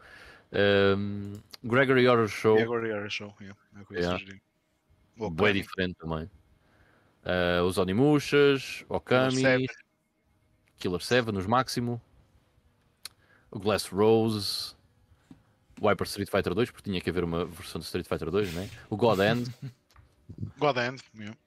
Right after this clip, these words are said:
Speaker 1: Ah, Clock Tower três, Crimson Tears, Haunting Ground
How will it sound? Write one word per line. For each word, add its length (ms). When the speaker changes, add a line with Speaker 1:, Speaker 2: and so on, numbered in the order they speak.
Speaker 1:
Ah, 400
Clock 220
Tower 220
três, 480
Crimson 500
Tears, 760
Haunting 320
Ground 520